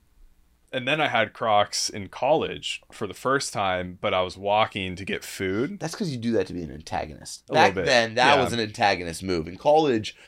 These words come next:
Speaker 2: you had to purposely say, like, "F the establishment.
Speaker 1: Yeah.
Speaker 2: I wanna wear Crocs," just 'cause you guys are hating on 'em.
Speaker 1: Yeah,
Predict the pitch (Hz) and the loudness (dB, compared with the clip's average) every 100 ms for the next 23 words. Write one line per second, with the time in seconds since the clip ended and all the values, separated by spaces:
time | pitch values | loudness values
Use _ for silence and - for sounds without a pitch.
0 | _ 127 151 123 139 117 120 117 107 113 | _ 2 2 2 0 0 0 -4 -4 2
1 | 107 92 85 - 104 98 92 - 85 87 | 4 4 0 2 0 0 -4 0 0 0
2 | - 90 - - - 107 101 101 95 90 | -4 -6 -4 -2 2 2 2 0 0 -2
3 | - 82 82 - - _ _ _ - 117 | 0 0 0 -12 -16 _ _ _ 0 0
4 | - 113 92 95 87 82 92 69 76 - | 4 2 2 2 0 2 -2 -4 -6 -10
5 | - - _ _ _ _ _ _ 214 143 | -14 -18 _ _ _ _ _ _ -2 0
6 | 98 101 | 2 -2